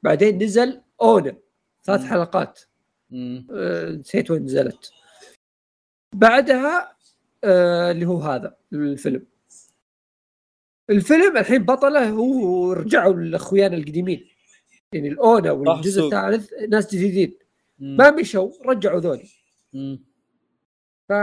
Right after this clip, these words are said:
Speaker 1: والله ما أدري. مع أنه، شوف، الأفلام، آه، كثير يعني ناس ما جازت لهم، أوكي؟ وأنا واحد منهم ما جازت لي.
Speaker 2: مم.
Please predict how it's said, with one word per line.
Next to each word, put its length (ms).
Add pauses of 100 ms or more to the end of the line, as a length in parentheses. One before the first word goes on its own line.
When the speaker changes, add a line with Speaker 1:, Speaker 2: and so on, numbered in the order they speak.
(960)
Speaker 1:
والله 240
ما 100
أدري. 240 (960)
مع 180
أنه، 260
شوف، 280
الأفلام، 800 (600)
آه، 360
كثير 460
يعني 200
ناس 400 (440)
ما 260
جازت 440
لهم، 240 (300)
أوكي؟ 360 (100)
وأنا 180
واحد 260
منهم 160
ما 100
جازت 420
لي. 100 (360)
Speaker 2:
مم. 300